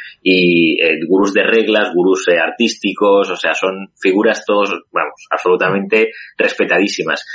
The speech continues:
Y este Richard Halliwell desapareció del mapa, eh, a pesar de haber parido una maravilla como es Space Hulk, de, que, que, que tantísimos jugadores adoran, y él no hizo nada, o sea, participó en alguna cosa más, pero no hizo nada más importante, su carrera es,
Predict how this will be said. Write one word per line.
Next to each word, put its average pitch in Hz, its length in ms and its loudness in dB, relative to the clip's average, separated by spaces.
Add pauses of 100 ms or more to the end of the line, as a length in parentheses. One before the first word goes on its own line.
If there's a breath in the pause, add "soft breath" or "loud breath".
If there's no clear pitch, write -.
Y 110 100 2
este 117 160 0
Richard 139 300 0
Halliwell 143 500 0
desapareció 98 760 0
del 123 160 2
mapa, 143 480 -2 (420 loud breath)
eh, 95 460 0
a - 80 0
pesar - 180 0
de 113 60 2
haber 113 160 2 (720)
parido 107 580 -2 (120)
una 107 420 0 (320)
maravilla 95 460 2
como 107 160 -2
es 98 80 0
Space - 300 -2
Hulk, - 180 -2 (200)
de, 85 60 2
que, 78 440 0
que, - 120 -10
que - 80 0
tantísimos 92 520 0
jugadores 113 400 2
adoran, 123 320 2 (100)
y 101 160 0
él 151 220 -2 (100)
no 123 300 0
hizo 127 380 0
nada, 117 320 0
o - 220 -4
sea, - 200 -2
participó - 380 -4
en 110 40 0
alguna 110 240 2
cosa 113 180 -2
más, 165 200 -2
pero 95 100 -6
no 104 60 -2
hizo 110 160 -4
nada 107 180 2
más 104 160 -4
importante, 127 600 -2
su - 100 -12
carrera 107 340 2
es, - 240 -2